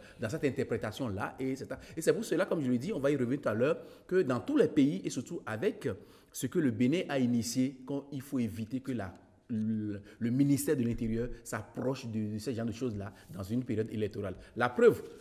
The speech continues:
celui qui est le ministre de l'Intérieur n'est pas si neutre que ça. Il n'est pas eu, cette mariée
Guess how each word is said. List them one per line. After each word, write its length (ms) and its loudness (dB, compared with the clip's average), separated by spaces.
celui 260 4
qui 100 -2
est 40 4
le 100 10
ministre 280 6
de 100 10
l'Intérieur 360 4
n'est 80 2
pas 120 -2
si 140 -4
neutre 240 0
que 100 -4
ça. 300 -2
Il 80 0
n'est 100 0
pas 220 0
eu, 400 0
cette 220 -2
mariée 420 4